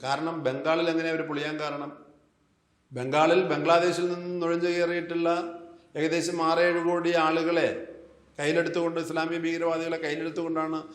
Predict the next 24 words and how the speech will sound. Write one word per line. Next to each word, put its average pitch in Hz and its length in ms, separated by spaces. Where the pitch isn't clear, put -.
അവർക്ക് 143 360
റേഷൻ 160 300
കാർഡും 165 300
വോട്ടേഴ്സ് 160 360
ലിസ്റ്റിൽ 160 280
പേരും 156 300
ചേർത്ത് 160 340
അവർക്ക് 156 340
വേണ്ട 160 220
ആധാർ 160 300
കാർഡും 160 260
എല്ലാം 160 240
കൊടുത്ത് 151 340
ആണ് 156 280
കമ്മ്യൂണിസ്റ്റ് 156 460
പാർട്ടി, 151 220
ഇവരെ 151 320
വെച്ചിട്ടാണ് 147 500
ബംഗാളിൽ 156 480
ഭരണം, 139 380
ആറ് 151 220
ജില്ലകളിലെ 147 500
സ്വാധീനം 143 440
കൊണ്ട് 139 220